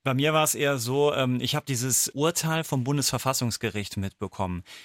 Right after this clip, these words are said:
Da hieß es ja, die Bundesregierung muss unbedingt ihre Klimaziele anpassen. Also das war ja wirklich dramatisch. Und die haben gesagt, „Leute, bis zweitausendfünfzig, das reicht nicht. Ihr müsst das früher machen, klimaneutral werden. Ihr müsst auch insgesamt schärfere Maßnahmen ergreifen.“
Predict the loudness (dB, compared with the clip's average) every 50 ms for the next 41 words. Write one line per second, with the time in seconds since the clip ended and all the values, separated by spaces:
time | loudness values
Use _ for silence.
0 | -8 -6 -6 -6 -4 -6 -6 -4 -2 -2 -2 -2 -2 -2 -2 0 0 0 2 0
1 | 0 0 0 0 0 0 2 2 2 0 0 -2 0 2 2 4 4 2 2 2
2 | 0 -2 0 -2 -2 -2 -2 -2 -2 -2 0 0 0 -2 -4 -8 -6 -6 -8 -8
3 | -8 -10 -12 -10 -10 -10 -10 -8 -8 -10 -10 -8 -8 -8 -6 -6 -4 -2 -2 0
4 | 0 0 -2 -4 -6 -8 -8 -6 -4 -2 -2 0 0 0 0 0 0 0 0 0
5 | 0 0 -2 -4 -16 -20 -18 -12 -8 -4 0 0 0 2 0 -2 0 0 0 0
6 | 0 0 0 0 0 0 -4 -6 -4 -4 -2 -2 0 0 0 0 -2 -4 -2 -4
7 | -6 -4 -6 -8 -6 -6 -8 -8 -6 -6 -8 -6 -2 -2 -2 -2 -2 -4 -6 -4
8 | -4 -4 -6 -12 -16 -20 -20 -20 -16 _ -4 -2 -2 -2 -2 -2 -2 -2 -2 -4
9 | -8 -4 0 0 2 2 2 0 -2 -2 -4 -6 -8 -8 -10 _ -10 -4 -2 0
10 | 0 0 0 0 0 -2 -2 -2 -2 0 0 0 0 0 -2 -2 -2 -2 -2 -4
11 | -6 -6 -10 -20 -10 -2 -2 0 0 0 -2 -4 -6 -8 -8 -6 -2 2 2 2
12 | 2 2 0 -2 -4 -2 0 0 0 0 -4 -8 -8 -12 _ _ _ _ -10 -6
13 | -2 0 2 2 2 0 -2 -4 -2 0 0 2 2 2 0 0 -2 -2 -2 -4
14 | -4 -6 -8 -8 -4 -4 -4 -4 -6 -10 -16 -20 -20